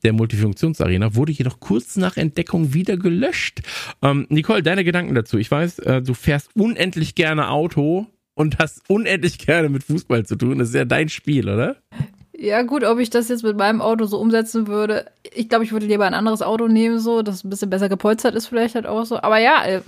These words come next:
Speaker 2: also ich find's, find's eine coole Sache, dass, dass man sich dazu entschieden hat. Ähm, du bist ja der Rocket League Crack hier in, in der Runde von uns beiden so.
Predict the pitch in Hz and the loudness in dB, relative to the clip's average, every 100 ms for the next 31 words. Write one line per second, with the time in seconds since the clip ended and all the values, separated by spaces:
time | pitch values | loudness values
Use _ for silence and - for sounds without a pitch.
0 | - - 208 214 330 294 - 320 285 - | -8 -6 -4 0 0 0 -2 -2 0 0
1 | 311 285 247 285 302 262 - - 220 220 | 0 2 2 2 0 -4 -8 -10 -8 -2
2 | 247 233 233 226 254 233 254 262 277 277 | -2 -2 -4 -2 0 0 -2 -2 0 0
3 | - - - - - 208 208 208 196 233 | -4 -20 -20 -16 -6 0 0 0 0 0
4 | 254 233 220 208 202 - 185 160 - 220 | 0 2 2 2 0 0 -2 -4 -2 -2
5 | 226 226 202 - - - 196 233 - 240 | -4 -4 -6 -6 -8 -2 0 0 -2 0
6 | - 214 208 - 208 208 226 233 226 214 | 0 0 0 -2 -2 0 0 -2 -2 -2
7 | 226 202 214 254 240 | -2 0 0 2 0